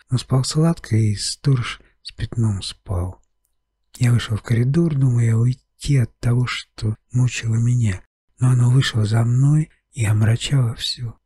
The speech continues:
Мне также ещё больше страшно было. «Да что это за глупость?» — сказал я себе. «Чего я тоскую?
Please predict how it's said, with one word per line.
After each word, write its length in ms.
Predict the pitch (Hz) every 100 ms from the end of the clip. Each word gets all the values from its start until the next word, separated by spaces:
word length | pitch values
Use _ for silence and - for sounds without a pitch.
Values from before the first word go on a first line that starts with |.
| _ -
Мне 240 | 120 113 - _
также 380 | 131 139 139 117
ещё 360 | 107 - 113
больше 440 | 110 120 123 - 110
страшно 500 | - 127 113 - 110
было. 320 | 104 90 90 - _ _ _ _ -
«Да 80 |
что 220 | - - 139
это 160 | 123
за 180 | 117 131
глупость?» — 420 | 139 156 143 113
сказал 400 | - 107 107 117
я 140 | 107 98
себе. 380 | - 107 101 101
«Чего 340 | - 110 117
я 100 | 107
тоскую? 760 | - 113 - - - 147 123